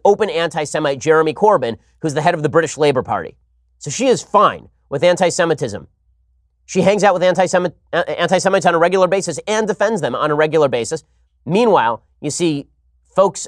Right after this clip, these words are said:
on the political left, particularly Jewish folks on the particular le-, uh, on the, on the political left, who, some of whom happen to be pro-Israel, wringing their hands and clutching their pearls and,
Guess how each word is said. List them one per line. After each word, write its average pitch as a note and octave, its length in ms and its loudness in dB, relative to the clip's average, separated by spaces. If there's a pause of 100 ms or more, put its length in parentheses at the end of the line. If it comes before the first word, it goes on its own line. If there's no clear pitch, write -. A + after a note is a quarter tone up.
on D3 140 -2
the D3 60 -2
political D3 400 0
left, C3+ 280 0
particularly D3+ 640 0 (260)
Jewish F#3 340 2
folks C#3+ 240 0
on D3 60 -4
the C#3 80 -4
particular D3 400 -2
le-, C3 400 0
uh, C3 160 -6
on C#3 140 -2
the, C3 160 -2
on B2+ 100 -4
the C3 60 -4
political D3 360 0
left, B2 280 -2
who, B2 240 -10
some E3 240 -2
of C#3 80 -6
whom D3+ 240 -4 (140)
happen C#3+ 300 -2
to C#3+ 80 -4
be A2+ 60 -10
pro-Israel, C#3+ 540 0 (680)
wringing E3+ 460 0
their C3+ 160 0
hands C#3+ 320 -6
and A#2+ 100 -8
clutching D#3+ 320 -4
their C3+ 120 0
pearls D3 300 -2
and, A2+ 80 -10